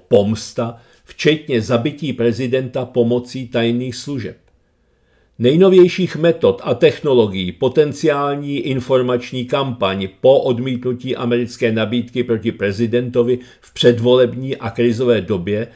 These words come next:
a v neposlední řadě i neprokazatelné tvrzení, že když se někdo bojí, musí mít důvod, proč se bát. Putin to vyřešil příkladně a jednoduše.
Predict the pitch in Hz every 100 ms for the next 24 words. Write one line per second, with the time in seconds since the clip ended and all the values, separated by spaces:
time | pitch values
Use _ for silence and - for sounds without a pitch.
0 | - - 120 151 139 143 147 165 - 160
1 | 151 151 131 143 147 127 104 - 131 127
2 | 120 131 123 135 127 123 139 127 98 95
3 | 104 104 117 123 131 131 143 - _ _
4 | 101 131 120 117 131 123 - 131 131 123
5 | 104 90 87 120 120 123 131 131 - 110
6 | 117 113 - 117 120 98 87 110 107 107
7 | 113 - _ _ 117 131 - - 101 82
8 | - _ _ _ _ _ _ _ _ _
9 | _ _ _ _ _ _ _ _ _ 139
10 | 123 147 160 190 127 110 123 139 - 107
11 | 90 - 110 - 127 127 147 - 170 156
12 | 135 98 87 -